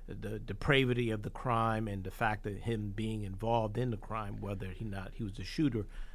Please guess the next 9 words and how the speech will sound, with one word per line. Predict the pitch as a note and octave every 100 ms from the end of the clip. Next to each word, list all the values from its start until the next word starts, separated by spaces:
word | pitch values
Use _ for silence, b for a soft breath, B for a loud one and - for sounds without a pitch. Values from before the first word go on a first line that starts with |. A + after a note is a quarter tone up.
| b
you | B2+
know, | G#2+ G2+ - - -
actually | G2+ - G#2+
go, | G#2+
applies | G2+ - G#2 G2+ -
to | G#2+
his | F#2
defense, | F#2+ E3 E3+ A#2+ A2 -
but | G#2